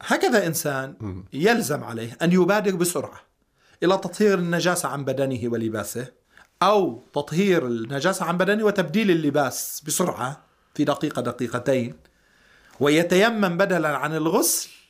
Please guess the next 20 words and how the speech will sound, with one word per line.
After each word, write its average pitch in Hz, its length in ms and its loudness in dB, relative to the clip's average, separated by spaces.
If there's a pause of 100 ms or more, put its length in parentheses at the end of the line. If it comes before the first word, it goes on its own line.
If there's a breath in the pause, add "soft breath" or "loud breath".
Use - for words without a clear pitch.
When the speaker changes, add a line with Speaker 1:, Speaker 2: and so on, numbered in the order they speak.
(760 soft breath)
Speaker 2:
ويصلي. 127 540 2
Speaker 1:
ويصلي 156 540 2
بسرعة، 120 460 -8 (720 soft breath)
وصلاته 160 540 -2
صحيحة 147 560 -4
تامة 139 420 -2 (280)
لا 147 120 2
مشكلة 151 380 -2
فيها 143 380 -2
أصلًا 170 220 0
ولا 185 180 2
تجب 120 300 -6
إعادتها 113 560 -8
بعد 98 240 -8
ذلك. 139 500 0 (580 loud breath)
بعد 214 320 2
ذلك 180 460 2
عليه 339 320 0
أن 269 100 -4
يغتسل، 202 600 -4